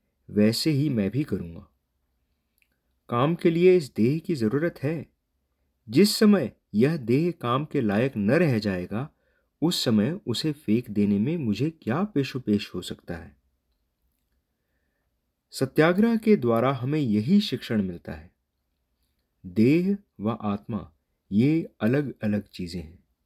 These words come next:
जिस दिन मनुष्य इस मर्म को समझ जाएगा, उसी दिन उसके सच्चे शिक्षण की, वास्तविक विकास की शुरुआत होगी।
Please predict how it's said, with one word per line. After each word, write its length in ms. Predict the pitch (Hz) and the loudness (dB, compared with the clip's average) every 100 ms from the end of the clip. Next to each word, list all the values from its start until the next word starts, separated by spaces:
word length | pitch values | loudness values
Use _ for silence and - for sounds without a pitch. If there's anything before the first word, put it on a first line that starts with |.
| _ _ _ _ _ _ _ _ _ _ _ _ _ _ - | _ _ _ _ _ _ _ _ _ _ _ _ _ _ -14
जिस 300 | 117 123 190 | -2 2 2
दिन 260 | 160 214 214 | 4 6 6
मनुष्य 580 | 139 156 208 - 101 - _ _ | 4 2 0 -2 -12 -16 _ _
इस 280 | 165 185 - | -2 -2 -8
मर्म 540 | 101 101 123 175 196 | -2 0 2 4 2
को 200 | 196 170 | 2 -2
समझ 400 | 160 127 151 170 | -2 -2 -4 -2
जाएगा, 460 | 107 98 90 82 - _ _ _ _ _ _ _ - | -2 -2 -6 -12 -18 _ _ _ _ _ _ _ -2
उसी 300 | 147 - 220 | 0 4 4
दिन 340 | 123 107 - _ - | 4 -2 -4 _ -8
उसके 440 | 131 - - 180 175 | -6 -6 -4 0 0
सच्चे 600 | - 135 135 - 226 214 | -2 -6 -6 -4 2 2
शिक्षण 640 | 208 147 - - 202 165 | 2 -6 -6 2 2 2
की, 220 | 127 85 _ _ _ _ _ _ 95 | -6 -12 _ _ _ _ _ _ -6
वास्तविक 840 | 98 113 139 - - 196 202 208 | 0 2 2 -2 0 4 4 0
विकास 640 | 107 107 107 127 156 180 - | -2 -4 0 4 4 4 -4
की 200 | - 123 | -8 -8
शुरुआत 500 | - 107 104 101 104 | -4 -2 0 -2 -4
होगी। 380 | 92 82 80 | -12 -14 -18